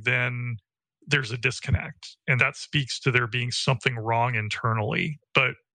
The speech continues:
when we're talking with each other and we can all say, "Okay, all of us agree that the market is going this way. We've got the analytics team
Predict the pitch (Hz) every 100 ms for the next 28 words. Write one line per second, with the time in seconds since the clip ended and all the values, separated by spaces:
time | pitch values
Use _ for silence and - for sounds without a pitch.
0 | - 147 120 117 139 139 131 131 127 131
1 | 127 120 - 135 135 - 127 120 120 131
2 | 117 139 143 117 113 113 127 123 117 120
3 | 117 127 120 135 170 139 110 - _ -
4 | 151 147 127 - 139 139 139 127 117 127
5 | 120 143 139 - 143 143 131 - - 131
6 | 131 131 127 120 - 123 110 120 - 120
7 | 117 127 139 - - 143 135 135 127 123